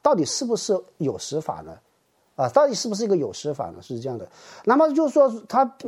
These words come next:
后面不管怎么说，他还是存在的，要，因为要安立束缚的所依嘛，要安立一个解脱的所依嘛。它虽然不是常无常的，但是它是有实法。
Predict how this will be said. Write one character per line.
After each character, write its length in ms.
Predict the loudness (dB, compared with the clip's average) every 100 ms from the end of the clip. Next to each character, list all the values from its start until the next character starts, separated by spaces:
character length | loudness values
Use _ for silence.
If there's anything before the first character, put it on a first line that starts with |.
| -16 _ -2
后 160 | 2
面 160 | 4 2
不 80 | 4
管 160 | 2
怎 100 | 2
么 100 | -4
说， 120 | -2
他 60 | -2
还 180 | 0 -2
是 80 | -2
存 260 | -10 -4
在 160 | 0 0
的， 140 | 4
要， 180 | 4 2 -4 -4
因 80 | 2
为 80 | 4
要 100 | 2
安 260 | 4 2 4
立 100 | 0
束 240 | -2 -6
缚 160 | -4 0
的 240 | 0 0 -4 _ -14 -10 -8
所 200 | -2 -2
依 120 | 2
嘛， 200 | 2 0 -4 _ _
要 100 | 2
安 180 | 2 2
立 180 | 2
一 40 | 4
个 160 | 2
解 160 | 2 -2
脱 140 | 0
的 60 | -2
所 200 | -2 -6
依 180 | -2 0
嘛。 160 | 0 -4 _
它 100 | -4
虽 140 | 0 2
然 120 | 2
不 120 | 0
是 120 | -6
常 240 | -6 -4 -4
无 100 | -4
常 280 | -8 -12 -8
的， 80 |
但 140 | -6 -6
是 100 | -4
它 100 | -4
是 120 | -4
有 100 | -8
实 200 | -10 -16
法。 160 | -14